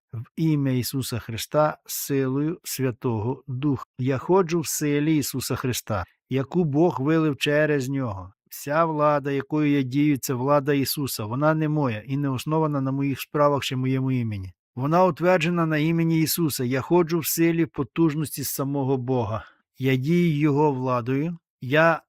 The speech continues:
наповнений всією повнотою. Отець, Син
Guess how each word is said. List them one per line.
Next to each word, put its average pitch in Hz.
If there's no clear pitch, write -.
наповнений 156
всією 143
повнотою. 151
Отець, 151
Син 139